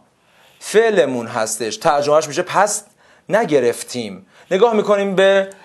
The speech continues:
اه، فعل هر گزینه، پس ندادیم، اشتباهه، پس نگرفتیم، درسته.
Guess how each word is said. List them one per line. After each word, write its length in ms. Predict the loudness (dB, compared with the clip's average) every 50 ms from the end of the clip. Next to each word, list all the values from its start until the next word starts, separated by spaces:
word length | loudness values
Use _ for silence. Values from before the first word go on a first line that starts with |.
| -20 -20 _ -8
اه، 360 | -6 -4 -4 -4 -4 -4 -6
فعل 460 | -8 -4 0 2 2 2 2 2 2
هر 320 | 0 2 2 2 2 2 0
گزینه، 600 | -2 -4 -4 -4 -6 -8 -8 -8 -8 -10 -12 -12 -16 _ _ _ _ _
پس 300 | -2 -2 0 0 -2 -4 -6
ندادیم، 800 | -6 -4 -4 -2 0 0 0 0 0 -2 -4 -4 -4 -6 -6 -10 -14 _ _ _ _ _ _ _ _ _ _ -10
اشتباهه، 760 | -10 -8 -8 -8 -8 -6 -6 -6 -4 -2 -2 -2 -2 -4 -8 -14 _ _ _ _ _ _ _ _ _ _ _ _ _ _ _ _ _ _ _ _ _ _ _ _ _ _ _ _ _ -4
پس 320 | 0 0 0 0 -2 -4
نگرفتیم، 920 | -4 -2 -2 0 0 2 2 2 0 -2 -4 -6 -4 -2 -2 -2 -4 -6 -10 -14 _ _ _ _ _ -8 -4
درسته. 680 | -2 0 0 0 -2 -4 -2 0 0 2 2 0 -4